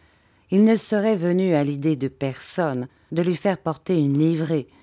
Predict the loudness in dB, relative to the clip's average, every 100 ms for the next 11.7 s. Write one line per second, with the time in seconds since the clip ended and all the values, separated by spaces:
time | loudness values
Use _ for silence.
0 | _ _ -2 0 0 -4 -8 -6 -2 -2
1 | -2 -6 -6 -8 -4 -2 0 -2 -8 -10
2 | -10 -8 -6 -8 -12 _ _ _ _ _
3 | _ 0 2 2 0 0 0 0 0 0
4 | 2 2 0 -2 -2 -2 0 -2 -4 -4
5 | -2 -2 -4 -4 -4 -2 -2 -2 -4 _
6 | _ -10 -4 -2 -4 -4 -6 0 0 2
7 | 0 0 -2 -4 -4 -2 -2 -2 -4 -2
8 | -4 -4 -4 -6 -6 -14 -20 _ -8 -6
9 | -2 -2 0 0 0 2 2 2 0 -2
10 | -6 -4 -4 -2 -4 -4 -4 -4 -6 -8
11 | -8 -8 -8 -4 -4 -2